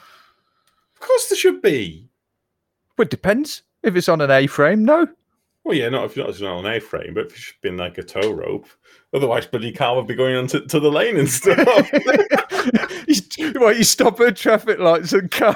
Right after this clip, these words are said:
Speaker 2: <laughs> overtakes
Speaker 1: Just
Speaker 2: you.
Speaker 1: <laughs> be like one of them,
Speaker 2: Hello.
Speaker 1: <laughs> might be like one of them Russian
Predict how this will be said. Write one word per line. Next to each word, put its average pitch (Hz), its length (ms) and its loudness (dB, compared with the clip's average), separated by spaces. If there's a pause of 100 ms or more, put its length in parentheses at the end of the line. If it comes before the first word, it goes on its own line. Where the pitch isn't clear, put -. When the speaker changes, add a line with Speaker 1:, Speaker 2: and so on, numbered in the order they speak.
Speaker 2:
<laughs> 294 320 4
overtakes 220 560 -2
Speaker 1:
Just 220 200 -4
Speaker 2:
you. 180 160 0
Speaker 1:
<laughs> - 40 -16
be 294 60 4
like - 100 -12 (540)
one - 180 4
of 523 80 6
them, - 0 -
Speaker 2:
Hello. 466 360 4 (260)
Speaker 1:
<laughs> - 20 -
might - 180 -2
be 202 60 2
like 165 200 2
one 160 120 2
of 147 60 2
them 156 180 0
Russian 160 480 0